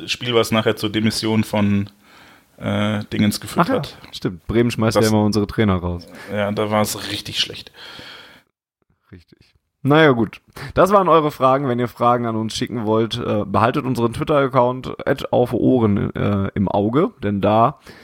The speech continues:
Speaker 2: ähm, kündigen wir immer Aufzeichnungen an und bitten um eure Fragen. Da ist also immer die Chance, sowas reinzuwerfen und uns zu schreiben, wenn wir ein Thema doch gerne für euch beantworten sollten. Das könnt ihr auch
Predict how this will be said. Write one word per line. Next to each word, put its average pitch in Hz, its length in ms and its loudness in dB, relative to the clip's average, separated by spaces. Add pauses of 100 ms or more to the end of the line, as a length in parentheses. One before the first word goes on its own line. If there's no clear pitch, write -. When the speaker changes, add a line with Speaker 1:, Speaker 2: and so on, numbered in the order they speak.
(380)
Speaker 2:
ähm, 113 1000 -4 (100)
kündigen 175 340 2
wir 123 100 6
immer 117 120 2
Aufzeichnungen 120 600 0
an 120 160 -2
und 110 140 -2
bitten 110 180 2
um 98 140 2
eure 95 220 -2
Fragen. 101 440 -2
Da 104 100 2
ist 127 60 0
also 110 200 2
immer 113 140 0
die 107 80 0
Chance, 107 380 -4
sowas 101 260 -2
reinzuwerfen 113 800 0
und 104 320 -6
uns 101 280 -6
zu 101 120 -4
schreiben, 104 480 0
wenn 101 240 -4
wir 101 160 0
ein 107 160 -4
Thema 110 480 2
doch - 180 -6
gerne 107 320 -2 (240)
für - 180 -2
euch 98 240 0
beantworten 101 600 0
sollten. 98 420 -6 (220)
Das - 180 -10
könnt 180 220 0
ihr - 100 4
auch 175 360 4